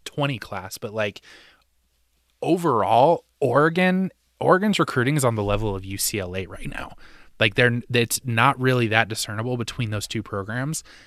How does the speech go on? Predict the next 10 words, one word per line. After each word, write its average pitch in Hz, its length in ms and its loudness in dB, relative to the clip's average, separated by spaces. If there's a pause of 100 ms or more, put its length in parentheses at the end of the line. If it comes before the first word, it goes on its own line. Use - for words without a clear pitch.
(200)
U 127 180 0
S 139 100 0
C 123 260 -2
is 113 220 -6
still, 117 640 -2
ha-, - 180 -6
still - 380 -2
has 117 300 -2
that 110 180 -4
capacity 131 760 -6